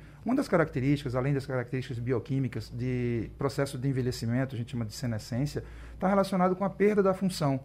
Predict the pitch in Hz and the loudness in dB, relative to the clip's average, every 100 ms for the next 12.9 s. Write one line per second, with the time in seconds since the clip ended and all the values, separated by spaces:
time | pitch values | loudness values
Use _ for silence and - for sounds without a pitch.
0 | - - 151 175 175 156 156 135 139 139 | -8 -8 0 2 2 2 -2 -2 -2 -2
1 | - 180 151 151 143 131 131 135 151 170 | 2 4 6 4 4 2 0 -4 -2 2
2 | 143 127 127 - - - 151 151 143 147 | 4 4 0 -4 -4 0 2 2 2 0
3 | - 151 143 - 135 - - - 208 240 | 0 2 2 2 -6 -8 -14 -6 0 4
4 | 233 - - 247 220 202 185 131 147 185 | 2 2 0 2 2 0 0 2 0 0
5 | 160 - 175 180 185 165 196 208 185 - | -2 -2 0 2 2 2 0 4 4 4
6 | 160 151 151 151 - 185 180 190 208 196 | 2 4 2 2 0 0 0 0 -2 -2
7 | 180 - 156 147 143 170 139 147 - - | -4 -4 0 2 4 4 4 4 2 -6
8 | - - - 302 180 185 190 170 151 165 | -16 -8 2 4 6 4 4 2 2 -2
9 | 156 139 147 143 147 127 135 160 139 139 | 0 2 2 2 0 0 2 2 2 -2
10 | 123 139 135 131 131 131 131 - 135 139 | -2 -4 -2 -2 0 0 0 -2 0 -2
11 | 139 147 139 135 127 135 135 131 110 139 | -2 0 0 2 0 -2 -2 -2 2 4
12 | 143 139 120 135 - 131 127 147 160 | 4 0 -2 -2 -2 -2 0 0 -2